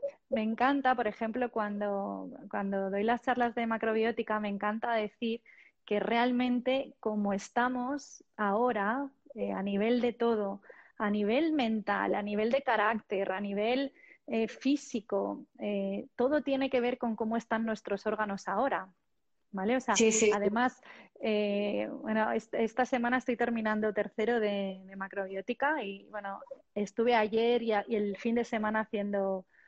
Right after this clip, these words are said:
Speaker 1: unos módulos de, de shiatsu, ¿no? Y es súper interesante como ver, por ejemplo, en qué ejercicio te cuesta más hacer y, bueno, pues ahí te das cuenta que es la vesícula biliar o para otro es el hígado, para otro los riñones, ¿no? Y es
Speaker 2: Sí, sí, sí.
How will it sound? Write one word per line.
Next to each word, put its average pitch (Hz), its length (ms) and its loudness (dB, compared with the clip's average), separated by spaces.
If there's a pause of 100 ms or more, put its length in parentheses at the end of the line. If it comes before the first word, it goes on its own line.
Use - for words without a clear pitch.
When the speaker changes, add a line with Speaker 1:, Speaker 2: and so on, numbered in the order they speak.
(180)
Speaker 1:
unos 202 260 -2
módulos 208 360 0
de, 196 280 -2
de 196 120 -2
shiatsu, 233 680 -2 (360)
¿no? 226 120 0
Y 226 120 2
es 220 180 0
súper 262 260 2
interesante 240 720 2
como 214 240 0
ver, 214 240 2
por 202 140 0
ejemplo, 220 500 -2 (500)
en 202 480 -2 (180)
qué 233 180 6
ejercicio 240 600 0
te 208 120 0
cuesta 226 340 0
más 226 200 0
hacer 220 520 0
y, 220 100 -2
bueno, 202 260 -2
pues 202 200 -4
ahí 202 100 2
te 202 80 0
das 185 160 -2
cuenta 202 340 -2
que 208 100 0
es - 220 -8
la 196 200 2
vesícula 226 560 2
biliar 277 540 4
o 233 100 -2
para 214 160 2
otro 208 160 -2
es 202 160 -2
el 262 140 -2
hígado, 233 440 -2
para 208 160 -2
otro 196 160 -6
los 196 180 -2
riñones, 214 600 -4
¿no? 226 200 -6 (500)
Y 214 120 2
es 214 100 2
Speaker 2:
Sí, 220 180 6
sí, 220 200 4
sí. - 140 -4